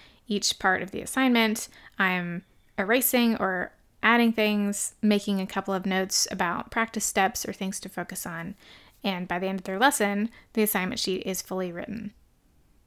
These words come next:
I find that sending the assignment sheet via email to the parents helps keep them in the loop on what we're working on, and it gives them a role to play in their child's practicing because they are responsible for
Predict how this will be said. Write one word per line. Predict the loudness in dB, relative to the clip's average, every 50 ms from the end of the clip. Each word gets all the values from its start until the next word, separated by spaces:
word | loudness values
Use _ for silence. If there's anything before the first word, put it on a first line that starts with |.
| _ _ _ _ _ _ _ _ _ _ -2
I | 0
find | 2 6 6 6 6 6
that | 4 2
sending | 2 4 4 6 6 6 6 6 4 4 2
the | 4 2
assignment | 2 4 2 2 2 2 2
sheet | 2 2 2 0 -2 -4 -6 -8 -6 -6 -8 -10 -14 _ _ -6
via | 0 2 4 4 4
email | 2 0 2 2 2 2 2 0
to | 0 2 4 4
the | 4
parents | 2 0 0 2 2 2 0 0 -2 -4 -4 -4 -6 -8 -4
helps | 2 2 2 2 2 -4
keep | -6 -4 -4 -2 0
them | 0 2
in | 2 2
the | 2 0
loop | 0 2 2 2 2 0 -6 -6 -2
on | 0 2 2 4 4 4 2 2
what | 2 2 0 0 2
we're | 2 2
working | 0 0 -2 -2 0 0 2
on, | 2 0 0 -4 -6 -12 -18 -20 -20 -20 -14 -6 0
and | 0 2
it | 4 4
gives | 4 4 4
them | 4 4 6 6
a | 6
role | 4 4 4 4 2 2
to | 0 -4
play | -4 0 2 2 2 2 0
in | 0 0 0
their | 0 -2
child's | -2 -2 -2 -2 -2 -2 -4 -2
practicing | 2 4 4 4 4 0 -6 -6 -4 -6 -6 -8 -10 -12 -16 -20 -20 -14 _
because | -4 -2 0 0 0 2
they | 4 4 4 6 4
are | 4
responsible | 2 0 0 0 0 0 0 0 -2 -4
for | -2 -2 -2 -2 -2 -4